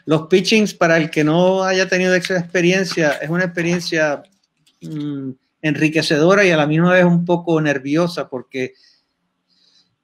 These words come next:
tienes diez minutos para presentar tu proyecto y presentas frente a un, a una, a mesa, a un comité de distinta gente que viene de, de, de, desde fundaciones de cine,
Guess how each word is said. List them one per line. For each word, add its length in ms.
tienes 320
diez 200
minutos 680
para 220
presentar 640
tu 300
proyecto 760
y 120
presentas 640
frente 540
a 180
un, 760
a 160
una, 540
a 160
mesa, 460
a 40
un 180
comité 560
de 320
distinta 640
gente 380
que 100
viene 300
de, 260
de, 380
de, 300
desde 280
fundaciones 800
de 100
cine, 680